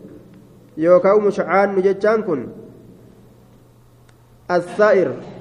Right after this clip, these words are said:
الجافي الثائر الرأس، ka mataa faaggaadha, goggogaa mataa faaggaadha. طيب،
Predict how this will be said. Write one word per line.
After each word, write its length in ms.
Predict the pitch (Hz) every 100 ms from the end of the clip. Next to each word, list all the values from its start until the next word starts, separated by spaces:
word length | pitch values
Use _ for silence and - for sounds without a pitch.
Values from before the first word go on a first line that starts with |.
| - - - -
الجافي 1000 | 175 180 170 175 196 214 202 175 180 170
الثائر 340 | 170 - 202 185
الرأس، 380 | 175 180 139 - - - - - - - - - - -
ka 140 | - 160
mataa 340 | 170 185 190
faaggaadha, 580 | 180 185 175 165 160 170 160
goggogaa 400 | 165 185 190 180
mataa 280 | 165 170
faaggaadha. 480 | 160 160 147 143 151 151 - - - - - - - - _ _ _ _ _ _ _ -
طيب، 300 | 208 190